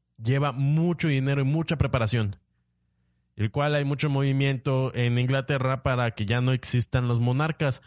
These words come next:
por lo mismo que es un gasto quizás innecesario para muchos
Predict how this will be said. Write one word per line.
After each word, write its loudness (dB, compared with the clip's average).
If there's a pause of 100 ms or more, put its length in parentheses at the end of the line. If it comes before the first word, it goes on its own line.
(240)
por -2
lo 0
mismo 0
que 0
es 0
un 2 (360)
gasto -2 (260)
quizás 0
innecesario 0
para -2
muchos -2